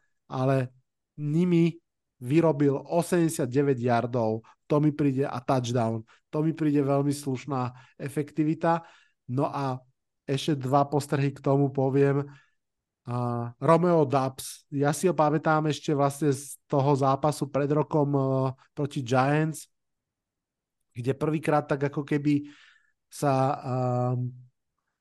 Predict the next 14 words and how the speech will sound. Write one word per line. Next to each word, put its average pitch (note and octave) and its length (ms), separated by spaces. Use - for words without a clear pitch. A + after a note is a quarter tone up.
Green D3 160
Bay D#3+ 160
Packers D#3 400
o D#3 160
neho D3+ 240
viac C#3+ 380
opreli. D#3 720
Len C3 240
pripomínam, D3 640
že C3+ 220
on C#3 180
vla-, C#3 240
vlastne C3+ 400
bol C3+ 320